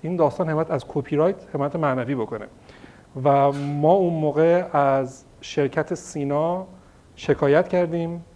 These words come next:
به، اه، سازمان انفرماتیک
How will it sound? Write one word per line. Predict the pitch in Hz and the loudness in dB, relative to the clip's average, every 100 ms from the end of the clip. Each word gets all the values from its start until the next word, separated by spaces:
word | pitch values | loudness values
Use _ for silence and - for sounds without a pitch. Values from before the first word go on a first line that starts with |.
| - 131 | -14 -6
به، | 135 131 131 127 127 - - | -2 0 0 -2 -4 -10 -4
اه، | 123 123 123 123 127 139 - - | -2 0 -2 -4 -10 -16 -20 0
سازمان | 151 135 139 151 | 2 2 2 2
انفرماتیک | 151 120 131 120 - - - | 0 0 -2 -2 -8 -14 -18